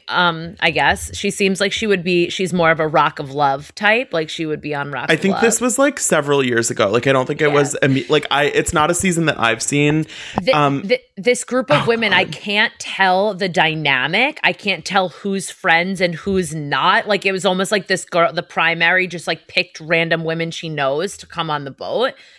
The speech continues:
Speaker 1: because they're not
Speaker 2: Yeah.
Speaker 1: getting along. They're not, I, they're all pissing each other off. It's, it's bizarre.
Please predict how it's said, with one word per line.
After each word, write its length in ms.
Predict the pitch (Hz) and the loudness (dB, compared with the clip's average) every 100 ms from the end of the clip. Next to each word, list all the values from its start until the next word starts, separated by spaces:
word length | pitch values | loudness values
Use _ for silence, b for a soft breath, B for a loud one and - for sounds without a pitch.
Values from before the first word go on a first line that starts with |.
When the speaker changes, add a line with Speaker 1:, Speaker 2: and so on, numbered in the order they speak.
| B _ | B _
Speaker 1:
because 880 | 214 - 202 185 180 170 151 - - - - | -6 -2 0 2 0 -4 -10 -12 -14 -18 -6
they're 300 | 185 185 180 | 0 2 2
not 240 | 170 180 | 2 4
Speaker 2:
Yeah. 140 | 151 | 4
Speaker 1:
getting 160 | 143 127 | 4 2
along. 720 | 120 165 220 349 320 311 285 | 2 0 -2 0 0 0 -2
They're 280 | 208 185 185 | 0 2 0
not, 400 | 180 175 175 - | 0 2 2 2
I, 260 | 190 135 160 180 | 0 0 -2 -2
they're 180 | 185 | 2
all 160 | 190 185 | 2 0
pissing 380 | - 208 - 196 | -2 -6 -4 -4
each 180 | 180 - | -4 -2
other 240 | 165 151 | 0 0
off. 380 | 151 180 226 233 | 0 2 2 0
It's, 240 | 180 170 - | -8 -8 -6
it's 300 | 196 190 - | -4 -4 -8
bizarre. 840 | - - 214 160 92 120 175 285 | -12 -8 -6 -4 -4 -2 0 -2